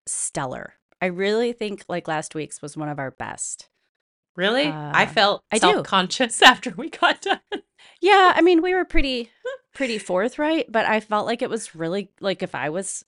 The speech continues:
Speaker 1: I listened to podcasts, I would have listened to that. I thought it was a good conversation. So if you missed the premiere of season nineteen, go back and
Speaker 2: Mm-hmm.
Speaker 1: check it out and let us know what you think. We'd love that.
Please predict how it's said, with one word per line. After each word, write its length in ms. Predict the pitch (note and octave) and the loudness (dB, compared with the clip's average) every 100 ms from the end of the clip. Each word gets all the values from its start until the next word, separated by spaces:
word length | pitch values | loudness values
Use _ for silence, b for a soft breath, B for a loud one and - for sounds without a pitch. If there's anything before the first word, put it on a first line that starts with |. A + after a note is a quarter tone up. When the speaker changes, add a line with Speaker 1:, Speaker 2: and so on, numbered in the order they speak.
| _ - | _ -2
Speaker 1:
I 120 | F3 | 0
listened 300 | G#3+ A#3+ C4+ | 0 0 -2
to 60 | |
podcasts, 600 | A#3 B2 - - - - - | -2 -6 -6 -10 -10 -10 -4
I 180 | D#3+ E3+ | 0 2
would 140 | E3+ | 0
have 140 | G3+ G3+ | -4 -4
listened 300 | A#3+ F#3 D3 | -4 -2 -4
to 80 | C3+ | -4
that. 240 | A#2 - - | -8 -8 -8
I 80 | |
thought 160 | F#3 G3+ | -6 -6
it 40 | |
was 120 | F#3+ G3 | -6 -8
a 60 | |
good 180 | F3+ G3 | -6 -6
conversation. 800 | - A3+ G3 - G#3+ D4 - - - | -6 -6 -6 -8 -10 -10 -14 -18 -20
So 300 | - D3+ D#3 | -10 -6 -6
if 180 | - | -6
you 240 | F#3+ G#3 G3+ | -6 -6 -6
missed 560 | G3 B3 C#4 - - - A#3+ | -2 0 0 -4 -10 -16 -10
the 100 | F3 | -10
premiere 720 | - F3 F3+ G#3 D3 D3+ - _ _ | -8 -8 -6 -4 -6 -8 -12 _ _
of 120 | E3 | -16
season 320 | - D#3+ D#3 | -10 -10 -8
nineteen, 520 | D#3 D3+ - D#3+ E3 F3+ _ _ _ _ _ | -8 -8 -8 -8 -6 -8 _ _ _ _ _
go 100 | F3+ | -6
back 240 | F3 - | -4 -4
and 100 | E3 | -8
Speaker 2:
Mm-hmm. 80 | D3+ | -10
Speaker 1:
check 120 | E3+ | -12
it 60 | F3 | -8
out 160 | E3 - | -8 -8
and 80 | |
let 120 | D3+ D#3 | -10 -10
us 180 | - | -10
know 80 | D3+ | -10
what 120 | C#3+ C#3+ | -10 -10
you 80 | |
think. 460 | D3+ F#3+ G3+ G3 _ _ _ _ _ _ _ _ _ | -8 -6 -8 -10 _ _ _ _ _ _ _ _ _
We'd 160 | D3 | -14
love 140 | D#3+ D#3+ | -12 -10
that. 240 | B2+ B2+ | -10 -10